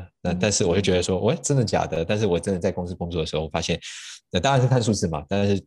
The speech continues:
Speaker 1: 就是你过程是没有人会不信任你，
Speaker 2: 嗯。
Speaker 1: 去，去一直 check。所以 remote work 的时候，我们其实是非常的自主性很强，
Speaker 2: 嗯。
Speaker 1: 对，但是大家都很在乎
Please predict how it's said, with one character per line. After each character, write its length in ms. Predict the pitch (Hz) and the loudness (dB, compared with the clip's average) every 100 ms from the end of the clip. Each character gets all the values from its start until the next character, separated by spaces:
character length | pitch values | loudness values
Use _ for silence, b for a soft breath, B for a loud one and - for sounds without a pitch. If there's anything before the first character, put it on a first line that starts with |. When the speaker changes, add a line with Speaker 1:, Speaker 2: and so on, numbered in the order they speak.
| - | -6
Speaker 1:
就 120 | 101 | -4
是 160 | 95 85 | -4 -6
你 100 | 82 | -2
过 180 | - 107 | 0 0
程 260 | - 82 | 0 -6
是 340 | 85 - - 87 | -2 0 0 0
没 120 | 87 | 2
有 100 | 98 | 2
人 180 | 78 76 | 2 -2
会 300 | 85 87 73 _ | -2 -4 -4 _
不 60 | 87 | -6
信 220 | - 87 | -4 -6
任 140 | 82 | -6
你， 140 | 135 135 _ _ _ _ - | -10 -16 _ _ _ _ -8
Speaker 2:
嗯。 80 | |
Speaker 1:
去， 380 | 185 175 87 82 - | -4 -4 -4 -8 -10
去 200 | 92 90 | -6 -4
一 40 | |
直 100 | 85 | -4
check。 240 | - 78 - _ b b | -6 -8 -8 _ b b
所 140 | - 110 | 2 4
以 20 | |
remote 480 | 95 90 113 117 98 | 4 4 4 4 2
work 80 | |
的 60 | 85 | -2
时 160 | - 82 | -6 -2
候， 280 | 90 80 - B B B - | 0 0 -2 B B B -6
我 100 | 90 | -2
们 180 | 85 85 | 0 0
其 200 | - 95 | 2 0
实 360 | - 90 87 | 2 0 2
是 320 | 90 - 92 82 | 2 2 2 2
非 180 | 92 | 0
常 240 | 85 76 76 | -2 -4 -4
的 260 | 78 71 - _ _ _ _ _ - | -4 -4 -8 _ _ _ _ _ -6
自 180 | - | -2
主 240 | 85 - - 120 - | -2 -4 -16 -16 -12
性 320 | - 92 82 - | -4 -4 -6 -12
很 120 | - 139 | -12 -10
强， 200 | - - 87 _ _ _ _ | -10 -12 -16 _ _ _ _
Speaker 2:
嗯。 40 | 196 | -4
Speaker 1:
对， 320 | 87 76 - | -2 -2 -6
但 120 | - 127 | 0 0
是 60 | |
大 160 | 120 110 | 2 2
家 140 | 107 | 2
都 140 | 98 104 | 4 2
很 140 | 92 | 0
在 140 | - 85 | -2 -2
乎 160 | 87 | -2